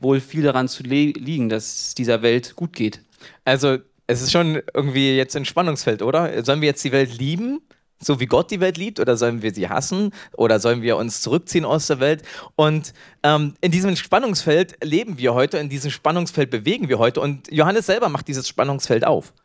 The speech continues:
Speaker 2: Ja? Und deshalb ist es ganz wichtig, wenn wir dra-, drüber nachdenken, wie wir für die Region, für die Gesellschaft uns engagieren sollen, wollen, was bedeutet das eigentlich? Und ich glaub, das, was Johannes hier meint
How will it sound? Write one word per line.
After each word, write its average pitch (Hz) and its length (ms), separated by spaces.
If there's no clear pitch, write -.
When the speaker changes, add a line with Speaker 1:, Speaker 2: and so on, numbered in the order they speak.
Speaker 2:
Ja? 120 200
Und 147 140
deshalb 196 240
ist 202 100
es 190 120
ganz 170 220
wichtig, 165 280
wenn 139 120
wir 123 180
dra-, 135 380
drüber 139 280
nachdenken, 135 540
wie 135 120
wir 127 120
für - 220
die 160 80
Region, 127 480
für 156 160
die 131 80
Gesellschaft 123 480
uns 120 100
engagieren 120 460
sollen, 113 280
wollen, 127 240
was 131 160
bedeutet 139 400
das 104 100
eigentlich? 95 600
Und 156 220
ich 202 100
glaub, - 260
das, - 160
was 196 140
Johannes 190 320
hier 175 100
meint 160 640